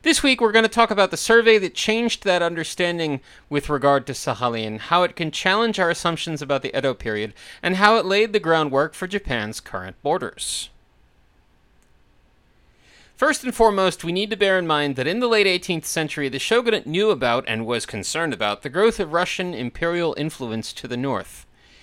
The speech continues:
There was an earlier strategic concern in the seventeenth century of potential Manchu invasion from the north,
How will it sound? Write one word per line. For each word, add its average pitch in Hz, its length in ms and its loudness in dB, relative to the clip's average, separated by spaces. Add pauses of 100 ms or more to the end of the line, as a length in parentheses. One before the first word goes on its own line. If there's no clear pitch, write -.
(300)
There 202 180 4
was 220 140 0
an 226 80 2
earlier 254 400 2
strategic 208 600 -2
concern 185 520 -2
in 160 100 -4
the 143 80 -2
seventeenth 190 640 2
century 113 560 -6
of - 240 -6
potential 127 420 -6
Manchu 131 560 -2
invasion 101 520 -4
from 104 180 -10
the 95 60 -8
north, 92 360 -10